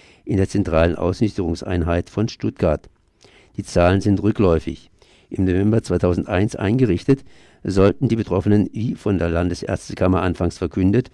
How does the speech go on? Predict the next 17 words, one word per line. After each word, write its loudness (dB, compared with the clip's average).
unter 2
ärztlicher 0
Leitung 2
ständig -2
von -6
Pflegekräften -6
überwacht -2
werden. -2
Dieser 2
Pflegedienst 0
gibt -8
es -8
seit -2
November -2
zweitausendfünfzehn -4
nicht -4
mehr. -4